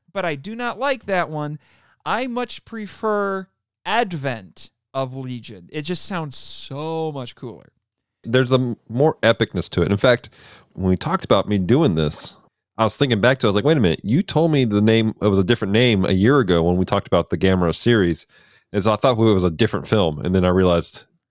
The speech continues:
Speaker 2: that they changed the name. Why did they do that? Why did they change the
Speaker 1: I
Speaker 2: name?
Speaker 1: don't know, especially since, uh, even if you look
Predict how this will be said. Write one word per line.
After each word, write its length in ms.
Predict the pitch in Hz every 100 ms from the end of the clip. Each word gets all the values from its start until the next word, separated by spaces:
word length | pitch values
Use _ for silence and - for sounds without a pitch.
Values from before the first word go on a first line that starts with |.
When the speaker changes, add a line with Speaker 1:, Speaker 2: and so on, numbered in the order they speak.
| _
Speaker 2:
that 140 | - -
they 100 | 87
changed 260 | 92 87
the 80 | 92
name. 180 | 98 80 _ _ -
Why 100 | 160
did 120 | 277
they 60 | 277
do 120 | 240
that? 200 | 208 156
Why 120 | 160
did 60 | 214
they 100 | 143
change 140 | 147 131
the 80 |
Speaker 1:
I 100 | 110 -
Speaker 2:
name? 80 | -
Speaker 1:
don't 340 | 359 359 -
know, 440 | 254 269 202 131
especially 560 | 143 - 311 339 277 254
since, 380 | - 220 196 -
uh, 160 | 139 127
even 260 | 226 294
if 140 | 269 -
you 120 | 185
look 420 | 143 139 185 214